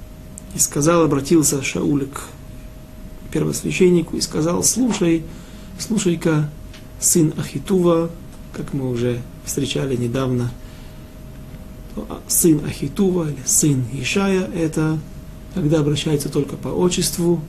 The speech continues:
это знак пренебрежения, знак того, что человек хочет опозорить и принизить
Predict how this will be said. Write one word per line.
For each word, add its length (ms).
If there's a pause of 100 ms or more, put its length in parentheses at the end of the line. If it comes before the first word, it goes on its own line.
(440)
это 400
знак 420 (140)
пренебрежения, 920 (240)
знак 400 (560)
того, 300
что 340 (600)
человек 380
хочет 320 (100)
опозорить 680 (640)
и 180 (300)
принизить 580